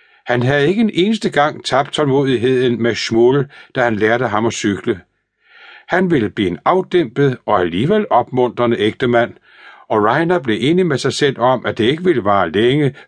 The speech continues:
før Rivki kendte reglerne lige så godt som alle andre. Sarah slukkede for hårtørren, hvis motor udstødte et sidste hvæs. Hun purrede op i sit kortklippede hår og tog en paryk på.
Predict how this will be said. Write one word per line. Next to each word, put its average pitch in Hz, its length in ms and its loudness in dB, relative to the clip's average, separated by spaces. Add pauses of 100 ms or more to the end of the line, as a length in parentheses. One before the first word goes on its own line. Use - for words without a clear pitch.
før 95 260 0
Rivki 135 460 -2
kendte 127 440 -2
reglerne 131 480 0
lige 110 160 -2
så 131 100 -2
godt 104 240 -2
som 135 180 -2
alle 113 160 0
andre. 87 460 -2 (2000)
Sarah 175 480 2
slukkede 160 500 0
for 156 140 -2
hårtørren, 147 720 0
hvis 98 260 -4
motor 139 440 2
udstødte 123 640 -2
et 117 100 -4
sidste 104 420 -4
hvæs. - 540 -4 (800)
Hun 110 140 -2
purrede 107 400 2
op 135 260 2
i 143 40 -4
sit 143 160 -6
kortklippede 120 640 0
hår 127 460 0
og 104 120 -4
tog 101 180 -2
en 87 80 -4
paryk 98 460 -2
på. 120 340 -2